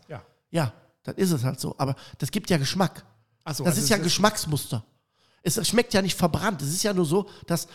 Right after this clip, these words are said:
Speaker 2: dass zum Beispiel, wenn du jetzt ein Steak wirfst und machst es auf der Plancha, dann hast du eine, eine schnellere Kruste.
Speaker 1: Mhm.
Speaker 2: Ist ja klar, weil es natürlich verbrennt in dem Sinne. Aber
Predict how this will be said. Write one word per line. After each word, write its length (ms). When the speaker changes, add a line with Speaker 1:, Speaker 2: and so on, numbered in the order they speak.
Speaker 2:
dass 180
zum 120
Beispiel, 380
wenn 100
du 60
jetzt 180
ein 60
Steak 340
wirfst 240
und 140
machst 220
es 100
auf 100
der 120
Plancha, 460
dann 100
hast 160
du 60
eine, 240
eine 140
schnellere 640
Kruste. 520
Speaker 1:
Mhm. 280
Speaker 2:
Ist 80
ja 80
klar, 240
weil 200
es 160
natürlich 600
verbrennt 480
in 100
dem 140
Sinne. 240
Aber 180